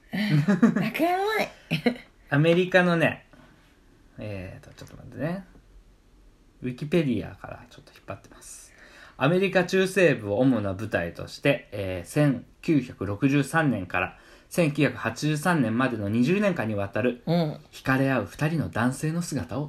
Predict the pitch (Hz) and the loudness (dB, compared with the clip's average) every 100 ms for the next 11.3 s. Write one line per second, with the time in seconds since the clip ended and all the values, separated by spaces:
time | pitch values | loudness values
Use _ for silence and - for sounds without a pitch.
0 | - - - - - - - - 82 53 | -10 -14 -14 -14 -18 -20 -20 -8 -4 -4
1 | 50 50 50 50 - - - - - _ | -4 -6 -8 -10 -12 -18 -20 -20 -20 _
2 | _ 110 110 147 156 156 160 123 107 143 | _ -4 2 2 2 0 0 0 0 4
3 | 147 151 - _ - 139 139 139 143 127 | 4 2 -10 _ 0 4 4 4 4 4
4 | 120 110 135 113 87 - - 202 - - | 2 4 4 4 -4 -14 0 0 0 -2
5 | 131 101 92 87 131 151 - - - - | -4 -4 -6 -4 -4 -4 -10 -12 -12 -16
6 | - - - - _ - _ _ _ _ | -20 -20 -20 -20 _ -20 _ _ _ _
7 | - 135 135 143 143 151 170 - - 156 | -8 0 2 2 2 2 2 -2 2 4
8 | 175 175 185 123 160 - 104 - _ - | 4 2 0 0 0 -2 -2 -4 _ -2
9 | 123 139 143 104 98 117 - _ - 139 | 2 4 4 2 -2 -4 -10 _ -6 -2
10 | 160 175 180 175 156 113 120 147 147 202 | -2 -2 -2 -2 -2 -2 -2 -4 0 4
11 | 147 98 | 4 2